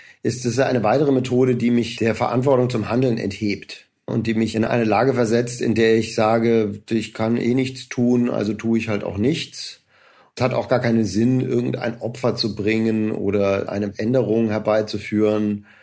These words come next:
Also kann ich auch gerade so gut weitermachen wie bisher. Ne? Das ist sozusagen, dient der Trägheit genauso wie zu behaupten, das sei alles nicht wahr. Also die Menschen sind erschreckend gut darin,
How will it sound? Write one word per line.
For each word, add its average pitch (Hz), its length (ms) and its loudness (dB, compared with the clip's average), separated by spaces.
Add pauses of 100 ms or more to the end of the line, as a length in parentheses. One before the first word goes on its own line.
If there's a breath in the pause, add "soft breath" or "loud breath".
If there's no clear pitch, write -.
(320 soft breath)
Also 107 200 0
kann 117 160 2
ich 113 120 0
auch 110 140 -4
gerade 104 200 0
so 101 80 -6
gut 104 160 -2
weitermachen 98 680 -2
wie 110 140 -2
bisher. - 440 -6
Ne? 123 200 0
Das 131 160 0
ist 127 160 -8
sozusagen, 110 580 0
dient 131 320 -2
der 104 560 2
Trägheit 123 800 0
genauso 127 840 2
wie 123 320 2
zu 113 140 -8
behaupten, 107 760 0
das 101 220 -4
sei 98 200 0
alles 92 320 -4
nicht - 460 -10
wahr. - 400 -10 (640 soft breath)
Also 127 240 0
die 127 100 0
Menschen 143 540 0
sind 151 260 -2
erschreckend 139 800 0
gut 147 240 -4
darin, 92 520 -2